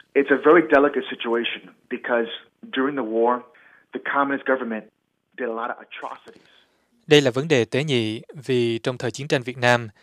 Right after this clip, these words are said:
Speaker 2: chính quyền Cộng sản đã gây ra rất nhiều tội ác với quân, dân miền Nam và đây là thực tế lịch sử đã được ghi chép lại. Cho tới ngày nay, nỗi đau này vẫn còn âm ỉ trong cộng đồng người Việt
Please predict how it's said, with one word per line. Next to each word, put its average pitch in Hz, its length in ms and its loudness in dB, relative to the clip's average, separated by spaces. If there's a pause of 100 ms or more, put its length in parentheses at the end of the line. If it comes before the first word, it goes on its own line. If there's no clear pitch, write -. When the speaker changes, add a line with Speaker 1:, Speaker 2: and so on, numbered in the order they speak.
(220)
Speaker 2:
chính 175 140 -2
quyền 143 160 2
Cộng 120 140 -2
sản 113 340 0
đã 110 180 0
gây 127 160 -2
ra 123 180 0
rất 156 200 -6
nhiều 120 160 -2
tội 110 180 -6
ác 131 300 0
với 127 220 0
quân, 120 440 0
dân 120 160 -4
miền 107 180 -10
Nam 117 300 0 (460)
và 127 120 6
đây 127 220 4
là 131 100 -2
thực - 180 -10
tế 131 120 0
lịch 160 120 0
sử 110 300 -4
đã 135 120 0
được 120 180 -4
ghi 120 120 -4
chép 147 220 -2
lại. 110 340 0 (680)
Cho 160 100 -2
tới 160 140 4
ngày 180 120 2
nay, 123 260 4
nỗi 113 180 -4
đau 135 160 2
này 117 240 0
vẫn 110 220 -6
còn 120 160 0
âm 135 180 -6
ỉ 113 220 -4
trong 135 220 -4
cộng 113 180 -4
đồng 113 160 -4
người 110 120 -6
Việt 107 200 -6